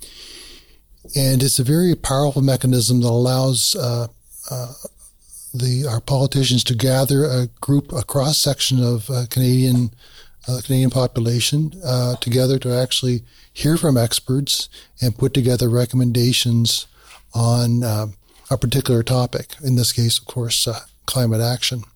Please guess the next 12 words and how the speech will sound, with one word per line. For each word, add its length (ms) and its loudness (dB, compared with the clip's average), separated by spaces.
And 140 2
I 60 2
think 240 0
that's 280 -2
one 240 4
way 160 4
of, 180 0
of 380 -6
trying 380 2
to, 380 2
uh, 140 0
uh, 280 -6